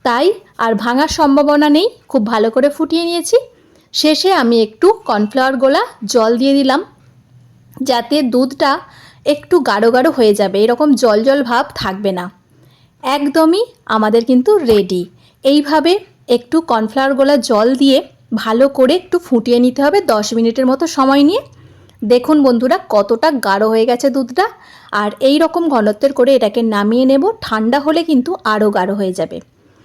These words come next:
এই যে বন্ধুরা দেখুন ঠান্ডা হয়ে গেছে আর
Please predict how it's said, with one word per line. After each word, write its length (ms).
এই 160
যে 120
বন্ধুরা 400
দেখুন 320
ঠান্ডা 360
হয়ে 220
গেছে 240
আর 160